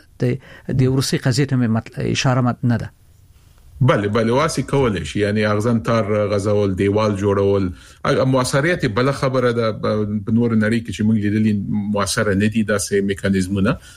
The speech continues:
Speaker 2: مګر خپل هڅې کولی شي. او ما-، مهاجر بندي کولی شي، اه، اه، په، په، اه، بندي حالت کې یو څه وخت ساتل، ډیټینشن کې چې ورته وایي، تر څو چې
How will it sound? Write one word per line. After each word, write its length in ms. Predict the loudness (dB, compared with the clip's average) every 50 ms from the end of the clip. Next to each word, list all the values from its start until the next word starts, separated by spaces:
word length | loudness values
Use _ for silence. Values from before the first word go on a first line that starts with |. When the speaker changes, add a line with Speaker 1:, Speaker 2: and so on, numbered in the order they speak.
| -20 -8 -4 -2
Speaker 2:
مګر 180 | 0 0 0
خپل 260 | -2 -2 -2 0 0
هڅې 220 | 0 0 -2 -4 -8
کولی 400 | -4 0 2 2 2 2 2 0
شي. 140 | 0 0 2
او 200 | 2 2 2 2
ما-، 220 | 0 0 0 0
مهاجر 300 | 0 0 0 2 0 0
بندي 320 | 0 0 0 0 0 0
کولی 420 | -2 0 0 0 2 2 0 0 -2
شي، 300 | -2 -2 -2 -2 -2 -4 -10 -18 -20 -20 -20 _ _
اه، 40 | -2
اه، 1040 | 0 0 2 2 0 0 0 0 0 -2 -2 -2 -2 0 0 0 -2 0 -2 -4 -2
په، 200 | 0 -2 -2 -2
په، 160 | 0 -2 0 0 2 2 2 2 2 2 2 2 0 2 2 2 2 0 0 -4 -2 -2
اه، 60 | -2
بندي 340 | -2 0 0 0 2 2 2
حالت 240 | 2 0 -2 -4
کې 80 | -2 -4
یو 100 | -4 -4
څه 120 | -2 0
وخت 180 | -2 -2 -2 0
ساتل، 300 | -2 -4 -2 0 -2 -4
ډیټینشن 580 | -2 -4 -4 -2 -2 -2 0 0 0 0 0 0
کې 120 | -2 -6
چې 100 | -2 -2
ورته 240 | -2 -2 0 0 0
وایي، 140 | 2 2 0
تر 140 | -2 -4
څو 220 | -6 -2 -4 -4 -2
چې 320 | -2 0 0 0 0 -2